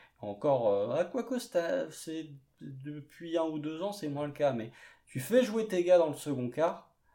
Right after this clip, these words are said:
euh, t'élargis un peu ton banc début de second quart. Par contre, quatrième, tu restes sur, euh, ton socle.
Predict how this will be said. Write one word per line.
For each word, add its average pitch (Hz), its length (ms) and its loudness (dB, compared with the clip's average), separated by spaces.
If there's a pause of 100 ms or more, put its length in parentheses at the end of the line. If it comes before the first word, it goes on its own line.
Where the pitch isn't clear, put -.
(220)
euh, 107 420 -4
t'élargis 120 640 0
un 127 120 0
peu 127 200 -2
ton 127 160 -4
banc 139 200 0
début 120 200 -4
de 117 60 -10
second 120 320 -6
quart. 175 260 4
Par 127 140 0
contre, 165 180 -2
quatrième, 143 500 2
tu - 140 -8
restes 131 220 4
sur, 110 320 -2
euh, 107 160 4 (240)
ton 117 140 -4
socle. - 360 -2